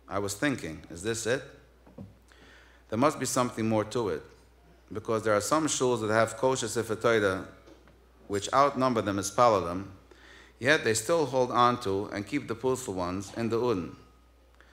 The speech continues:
So I decided to research to see if there's any noteworthy reason for what's Mefitz Chazai.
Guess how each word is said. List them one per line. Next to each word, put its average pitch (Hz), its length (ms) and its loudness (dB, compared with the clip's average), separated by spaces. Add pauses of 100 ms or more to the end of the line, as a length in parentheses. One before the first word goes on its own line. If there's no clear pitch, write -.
(180)
So - 160 -2
I 104 60 4
decided 147 480 2
to 110 80 -4
research 113 640 -2 (160)
to 92 80 -10
see 123 480 -4
if 95 140 -4
there's 98 160 -2
any 110 220 -2
noteworthy 107 500 -2
reason 92 500 -4 (100)
for 90 100 -6
what's 101 160 -6
Mefitz 95 400 -6
Chazai. 71 340 -8